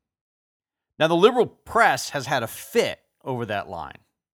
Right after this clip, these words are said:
They say this is the first time in our nation's history when one presidential candidate has threatened to imprison the other candidate.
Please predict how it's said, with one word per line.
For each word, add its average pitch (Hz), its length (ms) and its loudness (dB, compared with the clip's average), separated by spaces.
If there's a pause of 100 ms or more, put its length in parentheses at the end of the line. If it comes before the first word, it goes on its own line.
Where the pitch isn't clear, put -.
(520)
They 127 60 -4
say 170 180 -2
this 160 360 -4
is 135 60 -10
the 151 100 0
first - 480 0
time 139 460 2
in 139 180 -4
our 131 120 0
nation's 143 520 -6
history 110 560 -8 (760)
when 139 300 -2
one 175 420 0 (120)
presidential 160 640 0
candidate 113 580 -6 (1200)
has 131 140 -6
threatened 160 360 0
to 156 140 -6
imprison 135 1000 -6 (380)
the 156 120 0
other 220 200 2
candidate. 67 480 -12